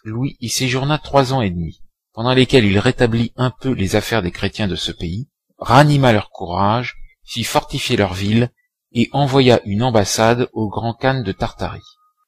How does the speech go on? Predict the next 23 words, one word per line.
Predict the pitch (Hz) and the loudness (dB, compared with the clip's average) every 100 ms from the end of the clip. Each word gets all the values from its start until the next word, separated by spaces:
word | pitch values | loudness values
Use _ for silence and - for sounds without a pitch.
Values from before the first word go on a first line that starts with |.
| _ | _
Cette | - 135 170 | -6 -2 2
ambassade, | 151 127 - 143 156 170 - | 4 6 6 4 4 2 -4
dont | 110 127 | -4 0
l'objet | 131 123 139 | 2 2 0
principal | - 131 - 127 - 123 | 0 -2 -4 -2 2 4
était | 101 107 | 4 0
de | 107 | 0
répandre | 107 110 123 113 - | 0 0 -4 -4 -6
au | 101 | -4
centre | - 127 107 | -4 -4 -2
de | 101 | 2
l'Asie | 104 107 120 110 | 4 4 2 -2
les | 92 | 0
lumières | 107 120 113 | 0 0 0
de | 95 | 2
l'Évangile, | 104 104 101 98 123 131 - _ | 0 0 -4 -4 -4 -4 -8 _
eut | 127 | -6
lieu | 123 127 147 - | -2 0 0 0
en | 110 | -2
mille | 117 143 120 | 0 -2 -2
deux | 120 | -2
cent | - 127 | -2 -4
cinquante-deux. | 117 98 90 76 65 | -6 -6 -8 -10 -14